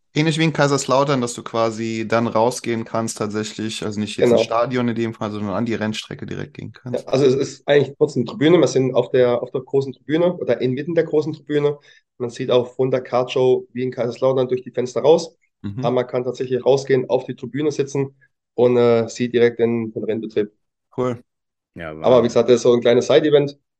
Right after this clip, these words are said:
Speaker 2: ähm, da immer so ein bisschen mit, mit Vorsicht, weil, äh, man weiß nie, was kommt. Wird ein Event abgesagt,
Speaker 3: Klar.
Speaker 2: also kann, wenn, wird stattfinden. Beim anderen ist natürlich, liegt nicht an uns, aber
Speaker 3: Ja.
Speaker 2: der Rennsportkalender steht, ist eigentlich fix.
Speaker 3: Ja.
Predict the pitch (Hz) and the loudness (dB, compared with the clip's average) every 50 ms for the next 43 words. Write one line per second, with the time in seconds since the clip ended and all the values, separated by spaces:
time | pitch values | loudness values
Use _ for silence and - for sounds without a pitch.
0 | _ _ - 120 120 123 120 117 - 123 127 127 131 123 - - 135 131 139 127 | _ _ -6 -6 -4 -4 -4 -2 0 0 2 2 2 0 0 -2 -2 0 0 -2
1 | 131 - 139 131 - - 135 143 143 147 143 139 139 - 120 120 123 123 127 127 | -2 -2 -6 -6 0 2 4 4 4 4 2 2 0 0 0 4 4 6 4 4
2 | 123 123 123 120 120 - - _ _ _ _ _ _ - 104 110 123 131 123 131 | 4 2 0 0 -2 -6 -14 _ _ _ _ _ _ -8 -4 -2 -2 -2 -4 -4
3 | 131 123 123 113 - 135 143 151 147 - - _ _ _ _ _ 120 131 127 - | -4 -4 -4 -4 -4 -4 -4 -4 -6 -8 -14 _ _ _ _ _ -4 -4 -4 -2
4 | - 127 127 123 127 123 120 113 - - - - 131 127 127 127 - _ _ _ | -4 -4 -2 -2 -2 -4 -4 -6 -6 -6 -4 -2 0 0 -2 -4 -8 _ _ _
5 | _ _ _ _ _ _ _ _ - 117 110 107 110 131 117 120 123 131 127 - | _ _ _ _ _ _ _ _ -8 -6 -6 -4 -4 -2 0 0 0 0 0 0
6 | 147 156 - - 147 - - 143 139 131 139 135 131 135 - _ _ _ - - | 0 0 2 2 2 4 2 2 2 2 -2 -2 -4 -6 -12 _ _ _ -20 -20
7 | - _ _ _ _ _ _ _ _ _ _ _ _ - 120 117 117 117 127 123 | -20 _ _ _ _ _ _ _ _ _ _ _ _ -6 -4 -4 -2 -2 0 0
8 | 120 117 113 - - - 120 - 131 120 120 - - 143 - 131 127 123 - 120 | 0 0 0 -2 -4 -8 -4 -2 -2 -2 -2 -4 -10 -12 -8 -6 -6 -2 0 0
9 | 127 120 - - - _ - - 113 120 113 107 98 - 87 80 - _ _ _ | 0 0 -2 -6 -16 _ -8 -2 2 4 4 4 2 -2 -8 -18 -20 _ _ _
10 | - 117 107 120 127 127 - 135 - 127 123 120 117 117 113 - - 120 120 120 | -6 -2 0 0 0 -2 -4 -4 -2 0 0 0 0 -2 -4 -4 -2 -2 -2 -2
11 | 110 98 - 101 101 - - 98 - - - - _ _ _ _ _ _ _ _ | -2 -4 -4 -6 -8 -8 -8 -10 -12 -14 -16 -20 _ _ _ _ _ _ _ _
12 | - - 82 78 - | -20 -18 -18 -18 -18